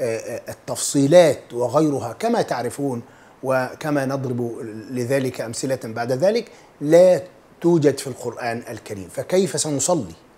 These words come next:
كيف نص-، سنصلي لله الذي أمرنا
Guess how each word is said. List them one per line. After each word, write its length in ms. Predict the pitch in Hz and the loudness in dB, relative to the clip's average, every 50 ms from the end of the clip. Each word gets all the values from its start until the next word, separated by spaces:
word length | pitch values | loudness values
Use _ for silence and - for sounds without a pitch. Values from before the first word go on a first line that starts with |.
| _ _ _ - | _ _ _ -4
كيف 280 | - 147 151 - - | -2 0 0 0 -2
نص-، 300 | 123 123 120 - - - - - 117 | -6 -6 -6 -8 -8 -10 -10 -10 -10
سنصلي 680 | - - 127 120 117 110 - 160 160 156 151 143 135 | -8 -8 -6 -6 -4 -4 -4 -2 0 0 2 0 0
لله 420 | 131 139 131 131 135 127 175 190 190 - - - - - - - _ - 123 - - | 0 -2 -2 -2 0 2 2 2 0 -2 -14 -20 -20 -20 -20 -20 _ -12 -10 -8 -6
الذي 400 | 151 131 139 160 160 156 160 - | -4 -2 0 0 2 2 0 -2
أمرنا 560 | 156 147 147 139 135 156 170 175 175 180 175 | -2 -2 -2 -2 -2 0 0 0 -2 -2 -6